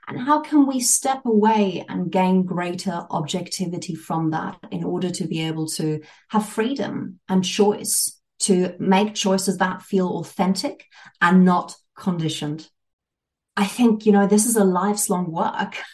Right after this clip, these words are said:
<laughs> but it ultimately starts with having the courage to look inward and to start your, uh, to start asking yourself some really, really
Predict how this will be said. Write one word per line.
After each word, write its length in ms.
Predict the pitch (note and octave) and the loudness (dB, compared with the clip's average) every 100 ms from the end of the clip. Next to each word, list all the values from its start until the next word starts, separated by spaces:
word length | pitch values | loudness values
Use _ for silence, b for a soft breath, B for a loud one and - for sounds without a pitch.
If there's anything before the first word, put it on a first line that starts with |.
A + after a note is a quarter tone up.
| - F#3+ - | -4 -2 2
<laughs> 920 | A3+ - A3+ - C#5+ - - - - | 2 2 -2 0 -4 -6 -12 -6 4
but 160 | G#3 | 6
it 160 | G#3 G3 | 6 4
ultimately 680 | G#3 A3+ A#3 A#3+ G3+ - E3+ | 4 4 4 4 2 2 -4
starts 560 | - F#3+ F3+ F3 - | -2 2 0 0 -2
with 360 | F#3 F3 E3+ D#3+ - _ _ _ - | -2 -2 -2 -6 -12 _ _ _ -2
having 300 | A#3+ C#4+ A3 | 2 4 4
the 100 | F#3 | 2
courage 920 | - - D#3+ E3 B3 - - - - _ _ _ _ _ _ | -2 -6 -6 -2 -4 -4 -8 -10 -14 _ _ _ _ _ _
to 580 | - G#3+ G3 G3 G3 - _ - | 4 8 8 8 4 0 _ 2
look 260 | A3+ B3 | 2 4
inward 460 | A3+ G#3 E3 D3 - _ _ _ _ _ _ | 6 6 6 0 -4 _ _ _ _ _ _
and 300 | F3+ F3 F3 | -8 -8 -6
to 120 | F#3 | -2
start 400 | F#3 - B3 B3+ | 2 4 4 2
your, 120 | G#3+ F#3 | 0 0
uh, 360 | - E3+ - | -2 -4 -4
to 160 | - G3+ | 0 2
start 280 | - A#3 - | 4 4 2
asking 420 | G3+ G#3+ - G#3 | 0 2 2 2
yourself 340 | F#3 F3+ F3 E3+ | 2 0 -4 -4
some 280 | F#3+ F3 | -4 -2
really, 580 | F3 F#3+ G3+ G3 F#3+ F3 | 2 6 6 6 2 0
really 540 | E3 F3+ F#3 F3 - | 0 0 2 -2 -6